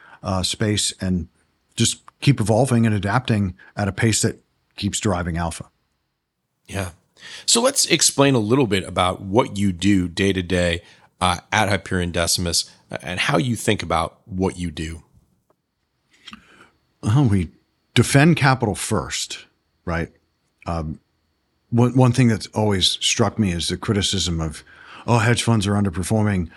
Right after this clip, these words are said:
Speaker 1: and I'm paying for underperformance." Well, are we a hundred percent the S and P? That's not diver-, <laughs> you know, that, I get that that's a benchmark 'cause you need a scorecard, but the purpose of a hedge fund is to hedge, right? So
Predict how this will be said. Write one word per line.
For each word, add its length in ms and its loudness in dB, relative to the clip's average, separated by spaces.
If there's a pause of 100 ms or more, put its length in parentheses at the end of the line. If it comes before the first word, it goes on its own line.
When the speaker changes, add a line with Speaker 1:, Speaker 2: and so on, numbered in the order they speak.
(220)
Speaker 1:
and 140 0
I'm 80 -2
paying 240 0
for 160 -2
underperformance." 800 -2 (200)
Well, 400 4 (1400)
are 120 2
we 120 6
a 120 0
hundred 220 4
percent 240 2
the 100 0
S 120 -2
and 80 -4
P? 340 2 (440)
That's 360 -2 (160)
not 180 0
diver-, 220 2 (100)
<laughs> 160 -6
you 80 10
know, 240 4 (380)
that, 300 2 (260)
I 100 6
get 240 4
that 80 4
that's 300 4
a 40 0
benchmark 440 2
'cause 160 -2
you 80 2
need 100 2
a 60 0
scorecard, 640 0 (420)
but 320 2 (240)
the 100 2
purpose 320 4
of 80 -2
a 40 -2
hedge 180 2
fund 160 -2
is 60 -10
to 80 -10
hedge, 520 -2
right? 280 -4 (500)
So 480 4